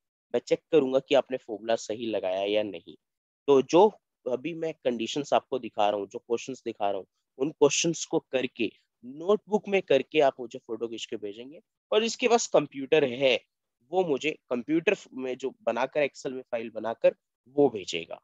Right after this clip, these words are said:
तो दोनों के लिए एक work आज मैंने आप लोगों को दिया है, तो ध्यान रखना कि इस work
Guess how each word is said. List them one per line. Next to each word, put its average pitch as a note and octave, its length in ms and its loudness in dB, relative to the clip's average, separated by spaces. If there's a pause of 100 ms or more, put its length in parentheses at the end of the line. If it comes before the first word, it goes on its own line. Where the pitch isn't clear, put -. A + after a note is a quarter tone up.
(320)
तो G#2+ 80 0
दोनों E3 440 6 (340)
के C3 80 2
लिए C3 320 0 (240)
एक G#2+ 100 -14 (120)
work B2 500 0
आज B2 280 4
मैंने A#2+ 140 2
आप A#2 200 0
लोगों A2+ 220 -4
को A#2 140 -10
दिया A2 280 -6
है, C3+ 60 -8 (320)
तो - 60 -20
ध्यान D#3 380 -2
रखना D3+ 340 -4 (420)
कि A2 140 -10
इस - 200 -16
work B2+ 160 0